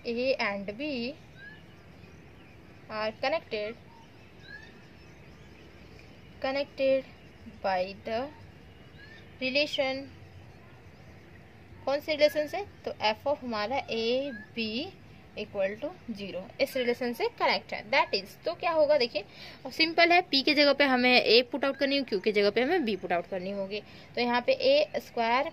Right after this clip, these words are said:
plus यहाँ पे B square minus one equal to ये ज़ीरो हो गया।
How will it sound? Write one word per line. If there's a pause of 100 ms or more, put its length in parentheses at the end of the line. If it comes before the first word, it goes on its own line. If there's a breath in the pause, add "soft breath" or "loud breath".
(100)
plus
यहाँ
पे
B
square
minus
one (120)
equal
to
ये (160)
ज़ीरो
हो
गया।